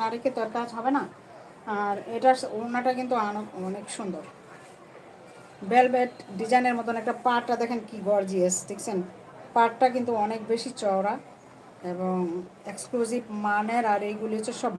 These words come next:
ব্র্যান্ড, সব ব্র্যান্ড হ্যান্ডলুমের ওড়না, সব দামি কোয়ালিটি। কম দামি কোনো কাপড় ব্লক আমাদের নাই। আপনারা যদি বলেন কম দামি থ্রি পিস নিয়ে, বাটিক নিয়ে, ব্লক নিয়ে ব্যবসা করবো, কম দামি নিতে পারবেন, কিন্তু ব্লকের থ্রি পিস আমাদের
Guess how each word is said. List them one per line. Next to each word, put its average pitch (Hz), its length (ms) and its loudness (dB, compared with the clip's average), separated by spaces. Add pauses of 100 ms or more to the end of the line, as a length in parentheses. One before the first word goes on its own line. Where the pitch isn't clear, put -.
ব্র্যান্ড, 190 320 2 (680)
সব 240 200 6 (160)
ব্র্যান্ড 226 340 2 (140)
হ্যান্ডলুমের 220 580 -2
ওড়না, 190 260 -2 (480)
সব 226 120 -2 (100)
দামি 226 320 2
কোয়ালিটি। 202 400 -2 (1400)
কম 269 260 8
দামি 294 240 8
কোনো 262 420 6
কাপড় 240 360 6 (180)
ব্লক 233 260 4
আমাদের 226 340 0 (100)
নাই। 247 180 2 (520)
আপনারা 233 320 4
যদি 247 200 4
বলেন 226 340 4
কম 226 240 -2
দামি 240 220 0
থ্রি 233 220 -4
পিস 226 200 -4
নিয়ে, 226 220 -2
বাটিক 214 380 4
নিয়ে, 226 120 0
ব্লক 214 300 4
নিয়ে 220 140 2
ব্যবসা 214 300 0
করবো, 196 240 0 (440)
কম 254 200 8
দামি 277 220 10
নিতে 262 300 4
পারবেন, 214 240 4
কিন্তু 240 300 0
ব্লকের 226 320 6
থ্রি 294 100 2
পিস 277 180 4
আমাদের 262 300 8